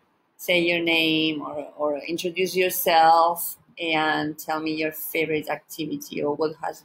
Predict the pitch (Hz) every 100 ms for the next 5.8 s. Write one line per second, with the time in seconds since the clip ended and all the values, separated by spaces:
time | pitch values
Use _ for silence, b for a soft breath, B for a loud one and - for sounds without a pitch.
0 | - - 180 190 - - 156 151 - 156
1 | - 160 160 - - 160 151 - 156 151
2 | 156 151 156 156 156 151 - - 160 151
3 | 147 151 151 156 151 151 - 156 151 151
4 | 165 262 269 294 240 196 196 202 196 b
5 | b b _ _ - 185 -